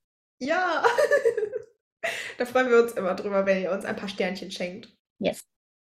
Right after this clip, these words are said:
Speaker 1: Vor allem jetzt passend, ne, zu Jins Release vom Astronauten.
Speaker 2: Mhm.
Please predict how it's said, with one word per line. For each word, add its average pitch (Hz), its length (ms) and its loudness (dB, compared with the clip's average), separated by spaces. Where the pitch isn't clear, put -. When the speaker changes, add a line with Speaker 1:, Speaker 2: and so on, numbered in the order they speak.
Speaker 1:
Vor - 100 -2
allem 233 140 2
jetzt 220 180 0
passend, 220 400 -4
ne, 208 220 0
zu 214 120 -4
Jins 196 520 -4
Release 180 340 -4
vom 180 140 -10
Astronauten. - 800 -14
Speaker 2:
Mhm. 180 600 4